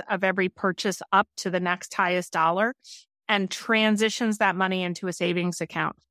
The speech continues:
You honestly don't even know the money is gone. And then suddenly you look in your savings account and you've started to accumulate a little bit of savings in there. It is a great way to start out.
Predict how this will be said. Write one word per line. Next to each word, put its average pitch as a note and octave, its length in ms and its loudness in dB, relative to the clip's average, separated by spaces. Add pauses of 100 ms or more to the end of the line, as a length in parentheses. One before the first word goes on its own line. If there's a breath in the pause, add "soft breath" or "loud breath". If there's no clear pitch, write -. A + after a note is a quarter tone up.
(240)
You A#3+ 240 4
honestly A#3 520 2
don't G3+ 300 4
even G3 300 0
know F3+ 260 4
the F3+ 100 -2
money F3 320 0
is E3+ 140 -6
gone. G#3+ 420 0
And F#3+ 220 -8
then F#3+ 160 -4
suddenly G#3+ 420 0
you F#3 160 0
look F#3 200 -4
in F#3+ 120 -4
your F3 80 -4
savings C4+ 440 2
account F3+ 460 2
and F#3+ 200 -2
you've F#3+ 160 0
started G3 480 0
to G3 180 -4
accumulate G3 880 2 (500)
a G#3 60 4
little A3+ 240 2
bit A3 140 -2
of G#3+ 80 -4
savings B3+ 520 -8
in C#3 100 -12
there. C3+ 240 -8 (460 loud breath)
It A#3+ 140 6
is A#3+ 180 6
a A3 80 2
great G3+ 580 0
way G#3+ 160 0
to G3 80 -2
start F#3 440 0
out. G3+ 320 2